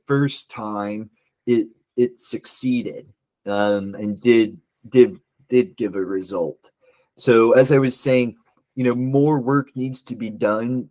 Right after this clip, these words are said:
to figure out, you know, why are these requests succeeding and why are they failing?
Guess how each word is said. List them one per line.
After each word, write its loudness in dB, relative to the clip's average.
to -4
figure -2
out, 2
you -8
know, -2
why 0
are -2
these -12
requests -4
succeeding -4
and -6
why 2
are 0
they -2
failing? -4